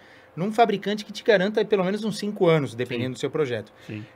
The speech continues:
Speaker 1: Teve, eu conheço um caso, não vou s-, mencionar o nome da empresa pra evitar encrenca,
Speaker 2: Uhum.
Speaker 1: mas ia sair um microcontrolador super parrudo.
Speaker 2: Uhum.
Speaker 1: Os caras foram pra Coreia, fizeram um curso lá, vieram com o produto pronto. A empresa desistiu de fazer.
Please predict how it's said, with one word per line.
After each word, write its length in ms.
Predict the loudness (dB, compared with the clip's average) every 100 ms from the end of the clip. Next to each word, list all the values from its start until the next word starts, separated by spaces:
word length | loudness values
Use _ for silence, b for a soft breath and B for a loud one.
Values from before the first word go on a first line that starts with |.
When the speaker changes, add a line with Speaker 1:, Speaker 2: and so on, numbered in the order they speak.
| -4
Speaker 1:
Teve, 260 | -2 -2 -4
eu 80 | -2
conheço 260 | -2 -2
um 80 | -4
caso, 480 | 0 2 4 2 -2
não 160 | -2
vou 220 | 0 2 0
s-, 360 | -2 -12 -16 -12
mencionar 480 | -8 -6 -4 -2 -2
o 40 |
nome 200 | -2 -4
da 60 | -6
empresa 560 | -4 0 2 2 -2
pra 260 | -4 0 0
evitar 360 | 0 -2 0 -2
encrenca, 500 | -2 -2 -2 -6 -14
Speaker 2:
Uhum. 200 | -12 -12 -12 B B
Speaker 1:
mas 540 | -2 0 0 -2 -8 -6
ia 180 | 0 0
sair 280 | 2 2 2
um 60 |
microcontrolador 1040 | 0 0 0 -2 -4 -6 -4 2 2 2 -2
super 460 | -4 -8 0 2
parrudo. 760 | 2 2 2 2 0 2 0 -2 -8
Speaker 2:
Uhum. 360 | -6 -4 -6 -8 -16
Speaker 1:
Os 120 | -16 -2
caras 200 | -2 0
foram 160 | -4
pra 140 | -2 -2
Coreia, 680 | 2 6 6 6 4 2 -6 -12
fizeram 360 | -4 0 0
um 20 |
curso 320 | 0 -4 0 2
lá, 200 | 4 4
vieram 260 | 2 0
com 100 | -4
o 20 |
produto 340 | -4 -4 -4 -8
pronto. 420 | -2 -2 -2 -8 -20 _ -8
A 100 | -6
empresa 380 | 0 0 2
desistiu 360 | -2 -4 -6 -6
de 120 | -6
fazer. 440 | -4 -2 4 4